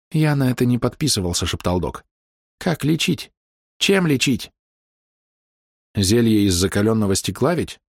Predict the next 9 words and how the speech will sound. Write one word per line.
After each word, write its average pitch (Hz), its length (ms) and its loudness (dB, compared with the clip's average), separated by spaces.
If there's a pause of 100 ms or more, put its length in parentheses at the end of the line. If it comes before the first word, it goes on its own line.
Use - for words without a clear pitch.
(180)
бормотал 85 420 0
валяющийся 87 580 0
под 87 140 -4
рукой 87 240 0
полуорка 90 500 0
пыльный 90 340 0
алхимик. 101 500 -4 (800)
"Ну 143 120 -2
да. 87 260 -4